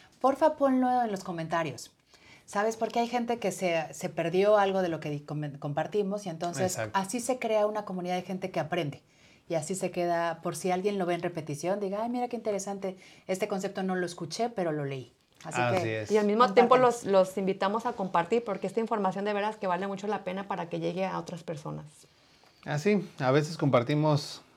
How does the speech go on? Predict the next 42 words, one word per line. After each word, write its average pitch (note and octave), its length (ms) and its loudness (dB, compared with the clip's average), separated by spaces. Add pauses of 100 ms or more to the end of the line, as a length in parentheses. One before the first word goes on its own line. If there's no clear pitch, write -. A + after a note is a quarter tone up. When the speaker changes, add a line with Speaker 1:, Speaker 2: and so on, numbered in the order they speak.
(100)
Speaker 2:
eh, A#2+ 280 -2
contenido B2+ 500 0
simplemente B2+ 500 -2
como A#2 260 -4
de G#2 100 -6
diversión, G#2 600 -6
de A#2 80 -4
entretenimiento. C3+ 920 0 (120)
¿Por B2 160 -8
qué D3+ 120 -2
no C#3+ 160 0
compartir B2 680 -4
conocimiento, G#2+ 720 -8
no? A3+ 200 -8 (500)
Speaker 3:
Cosas E3+ 180 -10
de F3 40 -6 (100)
Speaker 2:
Bueno, E3 100 -4
Speaker 3:
valor, - 220 -10
así D#3 240 -10
Speaker 2:
pues E3 120 -2
Speaker 3:
es. A#2 40 -6
Speaker 2:
vamos E3+ 260 4
entonces E3+ 400 6
con C#3 140 4
el B2+ 80 4
siguiente D3+ 320 2
concepto C#3 480 -2
que C#3 160 -4
es C#3+ 160 -6 (300)
la A2 100 -6
disciplina, G#2+ 560 -8
¿no? F3+ 120 -2
Speaker 3:
Disciplínate. F#3+ 840 2 (420)
Así F3+ 320 0
es, F#3 160 8
Andrea. E3+ 320 2 (140)
¿Qué A3 140 8
es A3+ 180 -4
la G3+ 160 2
disciplina F3+ 520 0
para D3+ 220 -2
ti? D3 240 -6